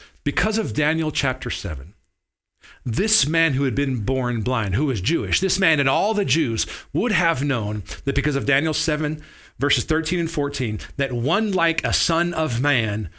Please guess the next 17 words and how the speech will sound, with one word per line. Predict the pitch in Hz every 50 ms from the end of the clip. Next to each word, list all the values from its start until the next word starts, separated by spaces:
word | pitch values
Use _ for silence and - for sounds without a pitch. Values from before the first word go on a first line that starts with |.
| - - _
was | 127 117 127 131 113 104
given | 92 87 - 180 202 220 220 208 180
dominion | 147 175 156 156 165 180 190 196 196 202 202 202 202 - -
and | - 139 139 131
glory | 120 127 156 175 175 175 185 190 180 185 - -
and | - 143 139
a | 139
kingdom | 131 - 196 196 190 156 156 135 131
that | 151 135
all | 139 147 170 220 233 226 226 226 220 208
peoples, | 214 - - 220 202 - 214 202 180 -
nations, | 180 180 196 185 - 208 190 147
and | 170 160 156
languages | 160 170 175 156 156 139 120 139 131 -
should | - 151 131 117
serve | - - - - 202 190 180 165 151
him. | - - 127 98 80 73